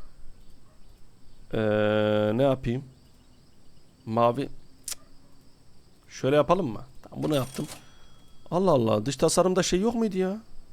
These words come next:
Bu muydu ki? Hani t-, market mi? He, tamam, tamam. Şöyle. Şunu aldık mı? Kullan.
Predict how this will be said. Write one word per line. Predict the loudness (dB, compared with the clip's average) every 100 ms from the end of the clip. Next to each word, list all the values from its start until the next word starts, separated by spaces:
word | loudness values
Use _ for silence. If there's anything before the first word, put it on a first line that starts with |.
| -20 -20 -20 -18 -16 -18 -16 -18 -18 -20 -20 -20 -20 -20 -20 -20 -20 -20 -20 -20 -20 -20 -20 -20 -18 -20 -20 -20 -20 -18 -20 -20 -14 -8 0
Bu | 4
muydu | 4 2
ki? | -2 -6 -6 -8 -12 -10 -10 -6 -6 0
Hani | 4 4
t-, | 2 -8 -8
market | 0 2 2 0 -2
mi? | -6
He, | -4 0 2 2 0 -4
tamam, | -6 -8
tamam. | -10 -12 -16 -18 -18 -16 -16 -18 -20
Şöyle. | -14 -4 -2 0 -2 -6 -10 -18 -18 -18 -18 -18 -18 -18 -18 -16 -14 -12
Şunu | -10 0 2
aldık | 2 0 -4
mı? | -6 -8 -16 -6
Kullan. | -4 -2 -2 -4